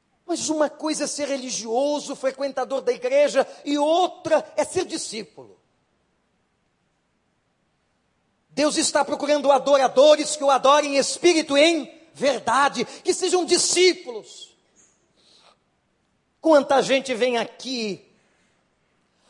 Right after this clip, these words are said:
ou vai em qualquer outro templo de qualquer denominação cristã,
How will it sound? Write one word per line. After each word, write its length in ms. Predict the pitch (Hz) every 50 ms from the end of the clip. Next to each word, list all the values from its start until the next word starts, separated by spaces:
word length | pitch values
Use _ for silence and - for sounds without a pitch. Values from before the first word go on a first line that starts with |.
| _ -
ou 140 | - 294 311
vai 200 | - 294 311 302
em 80 | 302 -
qualquer 380 | - 302 285 277 - 311 294
outro 300 | 294 302 - - 262 262
templo 540 | 262 - - 262 277 285 285 277 269 269 269
de 120 | 208 262
qualquer 360 | - 277 262 - - 262 269 262
denominação 680 | 269 262 262 254 247 247 247 247 185 - - 254 262 254
cristã, 720 | - 247 247 202 - - - - 247 262 262 262 240